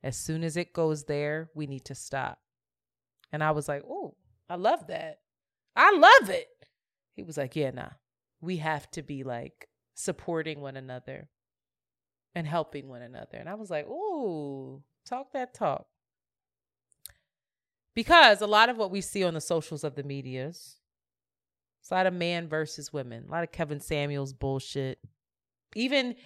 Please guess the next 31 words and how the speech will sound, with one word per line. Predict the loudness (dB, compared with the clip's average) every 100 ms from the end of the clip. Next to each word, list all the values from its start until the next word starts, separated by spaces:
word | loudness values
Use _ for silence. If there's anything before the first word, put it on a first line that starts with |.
| -4
even | -2 2
our | 4
arguments, | 6 4 4 -4 -8 -10
we | -4
talked | -2 0
about | -2
this | -4 -2
last | 0 0 -4
week, | -12 -12
even | -16 -12 -10
with | -10
the | -12
Keke | -14 -16 -12 -14
Palmer | -6 -4 -4 -4
baby | -6 -6
daddy, | -6 -6 -6 -10 -18 _ _ _
I | -14
don't | -14 -14
know | -14
that | -14
man's | -14 -16 -14
name, | -14 -14 -18 _ -10
Da-, | -10 -10 -20 -10
Damian, | -8 -6 -8 -8
Darius, | -6 -6 -6 -8 -10 -14
Demetrius, | -12 -12 -14 -10 -10 -8
something | -12 -12
like | -14
that. | -12 -12 -14 _ _ _ _ _ _ _ _ _ _ _ _ _ _ _ _ _ _ _ _ -18
The | -8 2
argument | 4 4 2 -2 -4